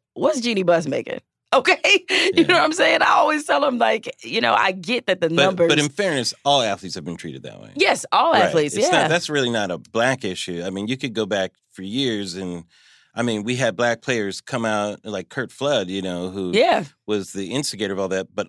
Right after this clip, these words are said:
Speaker 2: all those athletes were experiencing that. He was just the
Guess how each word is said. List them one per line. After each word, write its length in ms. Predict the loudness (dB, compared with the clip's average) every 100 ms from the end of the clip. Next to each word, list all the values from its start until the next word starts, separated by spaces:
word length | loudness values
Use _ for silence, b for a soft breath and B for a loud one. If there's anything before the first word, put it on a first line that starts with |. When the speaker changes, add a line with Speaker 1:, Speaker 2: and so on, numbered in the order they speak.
| _
Speaker 2:
all 200 | -2 0
those 160 | 0
athletes 400 | 0 -2 -2 -6
were 80 | -6
experiencing 680 | -6 -6 -4 -4 -4 -6 -8
that. 240 | -8 -10
He 140 | -8 -8
was 120 | -8
just 240 | -8 -8
the 240 | -6 -6